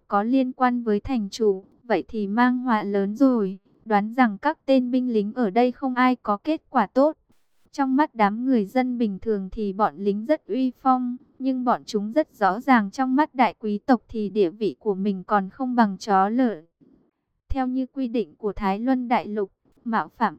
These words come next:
tới đại quý tộc chính là tội chém đầu. Nhìn huy chương trong tay Cáp Lạp Lôi, trong lòng bọn lính đang âm thầm tính toán đường lui.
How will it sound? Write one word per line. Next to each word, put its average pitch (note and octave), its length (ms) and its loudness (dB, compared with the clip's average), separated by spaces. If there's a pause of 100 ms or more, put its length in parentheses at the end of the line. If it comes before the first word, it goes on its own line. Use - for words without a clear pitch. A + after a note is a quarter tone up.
tới G3+ 180 0
đại G#3+ 260 0
quý G#3 180 -4
tộc A#3 300 0
chính G#3+ 300 -6
là B3 160 2
tội F#3 240 -2
chém G#3+ 360 -6
đầu. G#3 340 0 (420)
Nhìn G#3+ 280 0
huy B3 240 -4
chương C4 340 -4
trong C4 240 -4
tay B3+ 240 0
Cáp D4+ 320 -4
Lạp B3+ 220 0
Lôi, B3+ 440 0 (280)
trong C4 200 -4
lòng G#3 300 -2
bọn F#3 200 0
lính G#3 300 -4
đang B3+ 240 2
âm B3+ 260 -2
thầm G#3 240 -4
tính G3+ 260 -2
toán G#3 320 -2
đường A3+ 240 -2
lui. B3 400 -4